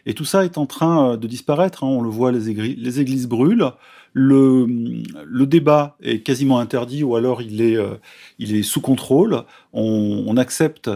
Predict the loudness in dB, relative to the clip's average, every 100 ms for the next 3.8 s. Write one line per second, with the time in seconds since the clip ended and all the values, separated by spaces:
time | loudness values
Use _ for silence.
0 | -10 _ -4 0 2 2 0 0 0 2
1 | 0 -2 -6 -10 -6 -4 2 2 2 4
2 | 2 0 -6 -10 -8 -10 -6 -6 -4 -4
3 | -2 0 0 -2 -2 0 0 -2